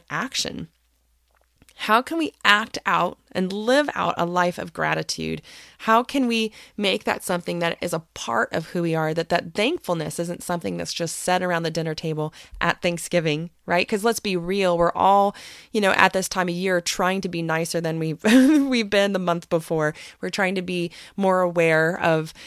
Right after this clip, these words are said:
you know, um, people that are in need or, you know, impoverished or, you know, we're, we're trying to suddenly become the best se-, you know, version of ourselves. But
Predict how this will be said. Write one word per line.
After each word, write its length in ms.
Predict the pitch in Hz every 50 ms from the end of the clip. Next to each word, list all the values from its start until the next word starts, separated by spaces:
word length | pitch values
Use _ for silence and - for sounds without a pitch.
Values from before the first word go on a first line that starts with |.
| - - _
you 120 | 208 196
know, 320 | 185 180 175 170 170 - -
um, 280 | 180 170 170 170 175 - -
people 300 | - 220 208 - 190 180
that 140 | 175 170 165
are 160 | 165 160 -
in 340 | - - 185 185 180 180 175
need 380 | 175 165 156 151 147 143 - - -
or, 420 | - 185 170 160 160 160 165 - - - - _ _
you 120 | - 202 190
know, 160 | 170 165 165
impoverished 880 | - - 175 170 - - 175 175 175 170 160 160 165 165 - - 196
or, 440 | - 196 190 180 180 175 170 170 -
you 80 | 208 214
know, 160 | 208 196 196
we're, 200 | 202 214 214 - - _ -
we're 140 | 196 190 185
trying 260 | - - 240 254 240
to 60 | 208
suddenly 400 | - - 214 208 220 220 208 196
become 300 | 185 185 - - 180 170
the 80 | 170 165
best 220 | 160 160 - -
se-, 160 | - 175 - - - 180 -
you 240 | - 240 240 - 190
know, 100 | 180 175
version 300 | 180 185 185 185 185 165
of 100 | 151 151
ourselves. 720 | 143 160 - - 247 277 415 226 180 170 165 175 - - - - - - - _ _ _ _ -
But 280 | 220 214 202 - -